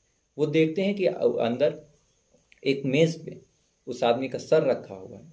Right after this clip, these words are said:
और एक बड़े से पतीले में एक आदमी के हाथ को, जाहिर सी बात है, इसी, अ, अब्बास अहमद का हाथ था और पैर था, एक आदमी के हाथ पैर को, अब्बास के हाथ पैर को छोटे-छोटे टुकड़ों में काट के, लगभग पचास साठ टुकड़ों में काट के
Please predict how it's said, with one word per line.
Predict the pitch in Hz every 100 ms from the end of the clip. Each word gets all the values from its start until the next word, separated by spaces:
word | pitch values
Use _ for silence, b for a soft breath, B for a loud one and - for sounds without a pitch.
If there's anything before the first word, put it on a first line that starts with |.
| -
और | 120
एक | 156 -
बड़े | 120 139
से | 151 160
पतीले | - 113 117 131
में | 117 101 - _ _ _ _ _ _ _ _ _
एक | 151 156
आदमी | 120 120 147
के | 143
हाथ | - 127
को, | 127 - - -
जाहिर | 101 107
सी | 107
बात | 113 107 117
है, |
इसी, | 113 - 120 107
अ, | 107
अब्बास | 107 110 98 110 113
अहमद | 110 120 120
का | 101
हाथ | 101 98
था | - - - 107
और | -
पैर | 110 101
था, | - - _ _ _ _ -
एक | 123 131
आदमी | 127 160
के | 165
हाथ | - 120 127
पैर | - 127 135
को, | -
अब्बास | 104 104 107 -
के |
हाथ | 107 101
पैर | - 117
को | - -
छोटे-छोटे | - - 123 165 147 139
टुकड़ों | 139 - - 120
में | 113 104
काट | - 117 -
के, | - - _ _ _ _ _ _ _ _ _ 110
लगभग | 120 127 175 -
पचास | 123 147 156
साठ | - 143 143 -
टुकड़ों | 101 98
में | 95 95
काट | - -
के | _ -